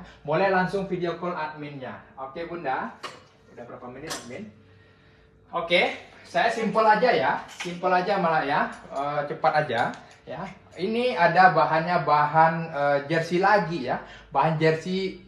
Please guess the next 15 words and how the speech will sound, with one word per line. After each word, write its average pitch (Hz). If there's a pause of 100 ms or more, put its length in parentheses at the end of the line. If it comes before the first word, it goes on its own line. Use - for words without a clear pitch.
impor 160
premium, 151
Bunda. 120
L 160
D-nya 170
L 160
D 175
seratus, 156
ya. 127 (320)
Wow, 139
keren, 151
ya. 113 (160)
Boleh, 170
ya. 175 (560)
Boleh 190